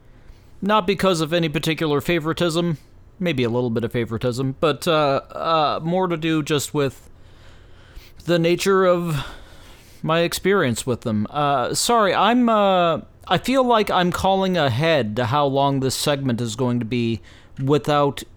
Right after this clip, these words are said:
knowing it yet, and that's gotta be a little bit confusing. Um, sorry. Uh, another thing before I get into this stack of music,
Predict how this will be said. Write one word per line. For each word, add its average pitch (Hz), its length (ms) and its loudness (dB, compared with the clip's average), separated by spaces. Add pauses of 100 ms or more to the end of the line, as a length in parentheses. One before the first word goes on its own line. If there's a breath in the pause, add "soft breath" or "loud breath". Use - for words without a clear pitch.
(120)
knowing 139 440 2
it 202 280 -2
yet, 202 440 0 (560 soft breath)
and 165 240 0
that's 214 220 2
gotta 127 240 2
be 123 140 -2
a 120 80 0
little 117 180 -2
bit 113 240 -4
confusing. 123 600 -2 (1000)
Um, 139 640 0 (960)
sorry. 160 600 0 (760 loud breath)
Uh, 170 220 4
another 220 360 4
thing 196 300 0
before 175 300 2
I 175 40 2
get 160 160 2
into 160 200 -2
this 151 400 -2
stack 156 360 -2
of 151 60 -2
music, 139 540 -2